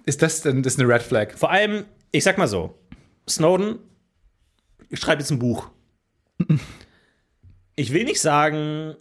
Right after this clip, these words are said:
Speaker 2: jetzt kommt der Cash Grab, jetzt irgendwie macht er das große Geld,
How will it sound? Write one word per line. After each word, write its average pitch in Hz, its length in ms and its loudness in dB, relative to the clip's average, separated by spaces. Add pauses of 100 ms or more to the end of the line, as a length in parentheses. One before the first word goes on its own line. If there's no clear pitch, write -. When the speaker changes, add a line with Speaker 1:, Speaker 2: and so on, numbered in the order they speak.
(380)
Speaker 2:
jetzt 139 280 -2
kommt 131 240 0
der 113 80 0
Cash 180 320 -2
Grab, 170 420 0
jetzt 139 380 -4
irgendwie 123 640 -2
macht 127 240 -4
er 123 80 0
das 113 140 -2
große 117 280 -2
Geld, 147 340 -6